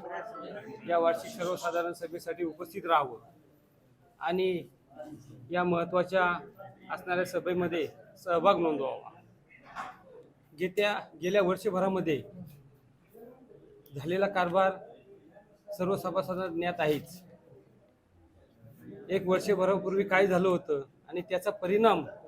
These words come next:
या संस्थेवर थोडासा डिव्हिडंड कमी देण्यात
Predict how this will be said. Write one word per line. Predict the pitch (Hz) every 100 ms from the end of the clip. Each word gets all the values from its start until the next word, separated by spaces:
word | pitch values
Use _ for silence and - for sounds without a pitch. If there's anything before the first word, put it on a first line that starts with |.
| - - - _ _ - - 180
या | 185
संस्थेवर | 196 185 190 202 208 196 165 131 - - - _ _ _ - - - - - - 175
थोडासा | 190 196 214
डिव्हिडंड | 202 208 208 220
कमी | - 208 226
देण्यात | 175 202 226 233